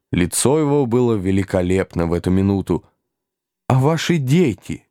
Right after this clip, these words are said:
"Сударыня, они будут богаче меня. Вы дадите им, быть может, небольшую пенсию". "Возьмите",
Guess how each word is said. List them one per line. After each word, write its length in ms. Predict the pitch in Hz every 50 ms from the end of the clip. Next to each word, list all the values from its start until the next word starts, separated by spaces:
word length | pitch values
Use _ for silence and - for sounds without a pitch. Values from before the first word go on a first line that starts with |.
| _ _ _ _ _ _ _ _ _ _ _ _ _
"Сударыня, 880 | - - - 82 80 - 80 82 95 92 90 80 65 57 60 - - - _ _ _ _ _ _ _ _ - -
они 360 | 80 92 98 113 147 175 185
будут 440 | 165 156 185 202 190 175 175 156 135
богаче 720 | 120 127 123 120 101 90 131 151 170 151 - - - 117
меня. 680 | 113 107 104 101 98 95 104 113 123 120 107 90 - - _ _ _ _ _ _ _ _ _ _ _ _ _ _ _ _
Вы 340 | 90 92 123 175 208 214 196
дадите 680 | 147 120 120 113 113 101 107 127 165 170 147 - 139
им, 600 | 120 110 107 113 123 127 131 120 113 101 87 - - _ _ _ _ _ _ _ -
быть 240 | 80 98 101 95
может, 480 | 95 98 107 113 113 92 95 95 82 - _ - _ _ _
небольшую 800 | - 90 98 95 92 90 95 - - - 127 127 123 113 101 80
пенсию". 880 | - - - 107 110 104 98 87 - - - 73 71 60 55 - - _ _ _ _ _ _ _ _ _ _ _ _ _ -
"Возьмите", 1000 | 98 95 101 101 98 101 107 107 120 131 147 143 117 - - 90 80 76 -